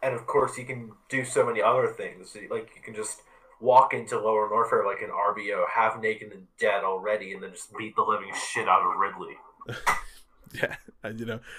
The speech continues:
Speaker 2: that's the opposite end of the scale, isn't it? You can be at a point in this game where you are so good, you can reverse boss order, take consistent and constant damage on your way to that boss,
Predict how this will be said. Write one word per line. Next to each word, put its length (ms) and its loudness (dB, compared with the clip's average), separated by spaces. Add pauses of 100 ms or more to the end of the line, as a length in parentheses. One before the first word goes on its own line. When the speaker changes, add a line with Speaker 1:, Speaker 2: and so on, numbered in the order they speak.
(160)
Speaker 2:
that's 380 -2
the 160 -10
opposite 340 -6
end 180 -12
of 120 -14
the 60 -12
scale, 360 -6
isn't 160 -8
it? 140 -14 (320)
You 160 -4
can 160 -8
be 160 -10
at 120 -10
a 60 -4
point 340 -12
in 60 -10
this 160 -14
game 340 -8 (280)
where 160 -16
you 160 -12
are 80 -10
so 300 -10
good, 420 -12 (200)
you 120 -4
can 180 -10
reverse 560 -8
boss 240 -10
order, 360 -12 (840)
take 460 -14
consistent 1000 -8 (100)
and 200 -12
constant 720 -10
damage 440 -8 (140)
on 140 -8
your 180 -6
way 240 -10
to 140 -16
that 240 -14
boss, 320 -8